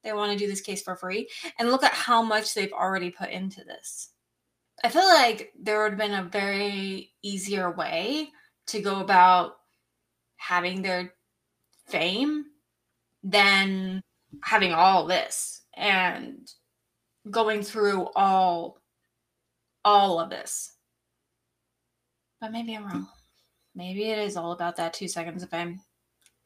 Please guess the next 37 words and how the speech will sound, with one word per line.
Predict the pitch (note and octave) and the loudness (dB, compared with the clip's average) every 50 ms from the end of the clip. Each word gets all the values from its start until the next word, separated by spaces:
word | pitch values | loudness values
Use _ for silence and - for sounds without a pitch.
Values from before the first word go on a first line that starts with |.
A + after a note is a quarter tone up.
| - - | -8 -4
I | - | -2
don't | G3 G3+ F#3+ | 0 2 4
know. | F#3 F#3 F#3 F3 - - _ _ _ _ _ _ _ _ _ _ _ - | 4 4 4 4 0 -8 _ _ _ _ _ _ _ _ _ _ _ 0
What | - G#3 | 2 2
do | G#3 | 4
you | G#3+ | 6
guys | G3+ G3 F#3+ F#3+ | 6 6 6 4
think? | - G3+ G3 F#3+ F#3+ G#3 | 2 -2 -2 -2 0 0
Let | G#3+ A3+ | 0 2
me | A#3 | 4
know | A#3 A#3 A3+ A3+ A3+ A3+ A3+ | 6 8 8 10 10 10 8
in | - - G3+ | 6 4 -2
the | G3+ | -2
comments | G3+ G3+ F#3+ F#3 F3+ F3+ - | 0 2 2 2 2 0 -2
what | G3 F3+ - | -4 -8 -6
you | - | 0
guys | - F3+ E3+ F3 | 0 0 0 0
think. | - - E3+ E3+ F3 E3+ - | -4 -4 -4 -4 -4 -4 -2
What | F#3 F3+ | -4 -4
do | F3+ G3 | -2 -4
you | F#3+ | -2
guys | F#3+ F#3+ F#3 F#3 F#3 F#3 F3+ - | 0 0 0 0 0 -2 -6 -8
think | - - F#3+ G3+ F#3 F#3 | -10 -12 -12 -10 -6 -4
on | F3+ - - | -4 -6 -6
this? | - - - - | -6 -8 -8 -6
Do | - E3+ | -4 -4
you | F3 | -4
think | F3+ F#3 F#3 G3+ G#3 | -2 -2 -4 -4 -2
that | C4 C4 B3+ C4 | -2 -2 -2 -2
his | C4+ C#4+ B3 B3 | -4 -6 -6 -4
lawyers | B3+ C4+ C4+ C4+ C4 C4 C4 C4 C4 B3+ B3+ - - - - - - | -2 0 0 0 0 0 -2 -2 -2 -4 -4 -6 -8 -12 -16 -14 -8
should | - - - G#3 G3+ | -4 0 0 2 2
be | A3+ A#3+ | 2 2
back | C#4 E4 F#4+ F#4 F#4+ | 2 2 2 4 2
on | G4 G#4 G#4 G#4 G4+ | 2 4 2 2 0
the | G4+ G4+ | -4 -4
case? | G4+ F#4+ F#4+ G4 G#4+ G#4+ - - - - | -4 -4 -4 -4 -4 -6 -6 -8 -8 -8